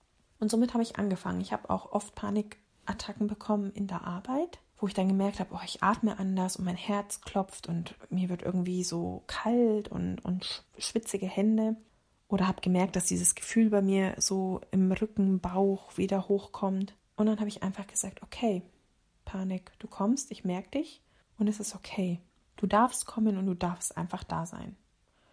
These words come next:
Du darfst einfach da sein. Also quasi eine Akzeptanz schaffen. Und das Interessante ist,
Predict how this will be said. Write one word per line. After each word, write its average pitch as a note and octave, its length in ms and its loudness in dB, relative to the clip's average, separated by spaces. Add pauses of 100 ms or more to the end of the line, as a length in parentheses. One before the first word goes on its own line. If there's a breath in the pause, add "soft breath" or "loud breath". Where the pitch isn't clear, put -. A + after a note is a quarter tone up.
(200)
Du F#3+ 100 -8
darfst A3+ 500 0
einfach F#3 300 -6
da D#3 260 -6
sein. - 280 -6 (280)
Also F3+ 180 -2
quasi F#3 320 0
eine F3 180 0
Akzeptanz - 800 0
schaffen. - 520 -2 (400)
Und F3 600 0 (140)
das - 200 -2
Interessante G#3 680 0
ist, - 480 -2